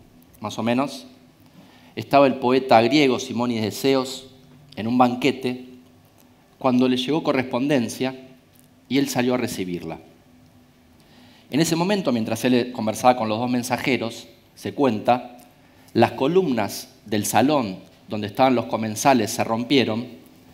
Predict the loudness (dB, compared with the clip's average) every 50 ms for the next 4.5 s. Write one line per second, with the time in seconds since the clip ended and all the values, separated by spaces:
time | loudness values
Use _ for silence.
0 | _ _ _ _ _ -6 0 2 2 2 2 2 2 2 2 0 -4 -6 -6 -6
1 | -6 -10 -18 -20 -20 _ _ _ _ _ _ _ _ -6 -4 -4 -4 -4 0 2
2 | 4 6 6 4 2 2 0 0 2 2 2 2 0 -2 -4 -4 -6 -6 -8 -12
3 | -18 -20 -20 -20 _ _ _ _ -2 -2 -2 -2 -4 -4 -2 0 0 2 2 2
4 | 0 0 -2 -6 -8 -10 -12 -14 -18